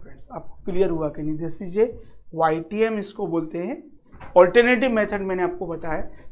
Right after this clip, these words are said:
Answer तो अपन ने पहले वाले में ही कर दिया था, वो easy था, लेकिन अगर आपको वो बोलता है कि वाईटीएम से जाइए या अल्टरनेटिव method से जाइए, तो आपको इस तरह से करना है। Discounting factor, discounting factor ये आपका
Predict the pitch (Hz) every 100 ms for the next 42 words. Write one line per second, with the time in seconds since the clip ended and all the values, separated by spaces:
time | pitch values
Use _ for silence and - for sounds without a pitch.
0 | - 175 170 165 165 180 196 202 196 196
1 | 180 170 185 180 190 196 202 175 156 175
2 | 190 196 185 - 156 185 175 175 - -
3 | - - 190 190 196 196 196 - 208 185
4 | 175 196 196 185 165 160 196 185 180 180
5 | 165 156 156 160 - - - - - 165
6 | 165 190 180 185 170 170 180 - 180 160
7 | 151 185 277 - 175 - 202 180 - 165
8 | 156 175 170 160 170 - - - - 165
9 | 165 - 180 175 208 202 180 175 202 208
10 | 160 - 170 170 180 180 170 202 226 -
11 | - - - 170 180 156 - 190